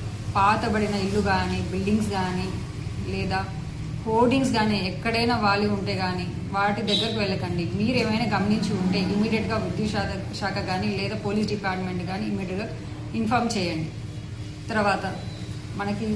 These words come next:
చాలా చోట్ల కాజ్వేస్ ఉన్నాయి, లైక్ పంబలేరు రివర్ దగ్గర అక్కడ ఉంది, అక్కడ ఓవర్‌ఫ్లో అయిపోతుంది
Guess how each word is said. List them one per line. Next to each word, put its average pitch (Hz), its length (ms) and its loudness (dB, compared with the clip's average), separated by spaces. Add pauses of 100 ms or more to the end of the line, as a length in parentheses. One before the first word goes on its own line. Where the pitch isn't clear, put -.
చాలా 214 220 4 (140)
చోట్ల 226 160 -2
కాజ్వేస్ 214 540 4
ఉన్నాయి, 185 280 0 (920)
లైక్ 208 260 0
పంబలేరు 208 760 4
రివర్ 190 320 0
దగ్గర 196 260 -2
అక్కడ 202 140 -4
ఉంది, 175 240 -2
అక్కడ 208 180 -2
ఓవర్‌ఫ్లో 220 420 0
అయిపోతుంది 185 560 0